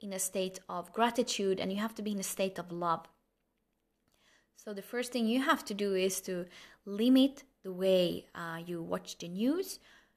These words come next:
You can, of course, watch something, but don't watch everything. Feed your mind with positive things, watching comedy movies, dancing, playing cards with friends.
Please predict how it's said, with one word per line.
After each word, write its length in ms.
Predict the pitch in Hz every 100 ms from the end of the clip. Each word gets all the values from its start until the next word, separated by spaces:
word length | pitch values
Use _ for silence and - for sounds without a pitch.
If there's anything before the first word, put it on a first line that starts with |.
| _
You 140 | 220
can, 160 | 226 254
of 180 | 208 -
course, 320 | 208 202 -
watch 240 | 185 185
something, 580 | - 269 370 - 381 349
but 180 | 208 185
don't 200 | 196 190
watch 240 | 180 180 -
everything. 560 | 180 170 190 190 - 208 _ _ _ _ _ _ _ _ _
Feed 260 | 262 277
your 120 | 240
mind 260 | 220 202 202
with 220 | 202 -
positive 420 | 196 196 - 165 -
things, 520 | - 233 269 339 320 -
watching 340 | - - 165
comedy 380 | - 262 277 277
movies, 580 | 277 277 277 269 254 -
dancing, 720 | - 196 226 226 - 226 220
playing 280 | 220 -
cards 320 | - 170 - -
with 140 | -
friends. 680 | - 143 143 151 - -